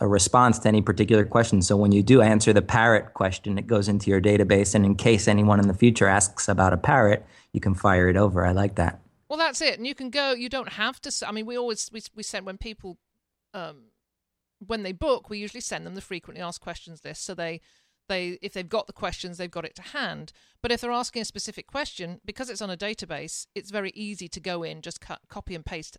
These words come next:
Speaker 2: that particular um, line or that particular paragraph, and we just say, "How great you asked this question." <laughs> Here, you know, th-, this is from our frequently asked questions list. Other people have asked this too.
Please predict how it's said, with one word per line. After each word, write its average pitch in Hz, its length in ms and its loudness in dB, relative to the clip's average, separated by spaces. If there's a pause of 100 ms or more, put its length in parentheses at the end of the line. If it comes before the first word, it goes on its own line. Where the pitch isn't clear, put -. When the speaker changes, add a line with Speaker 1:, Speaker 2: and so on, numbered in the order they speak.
Speaker 2:
that 156 460 -12
particular - 640 -16 (580)
um, 143 380 -14
line 165 400 -10
or 156 60 -10
that 165 180 -12
particular - 640 -16 (100)
paragraph, 202 640 -8 (300)
and 190 160 -8
we 185 100 -8
just 185 260 -10
say, 165 420 -8 (100)
"How 233 120 -6
great 202 260 -6
you 202 140 -8
asked 185 200 -8
this 202 120 -14
question." 262 500 -6 (420)
<laughs> - 380 -20
Here, - 280 -6 (380)
you 240 80 -4
know, 233 80 -2
th-, 240 140 -8
this 302 180 -8
is 311 80 -12
from 247 160 -8
our 240 100 -4
frequently 233 360 -10
asked 208 180 -10
questions 277 340 -8
list. 220 200 -10
Other 233 160 -10
people 240 300 -14
have 202 120 -12
asked 208 260 -10
this - 200 -14
too. 165 420 -12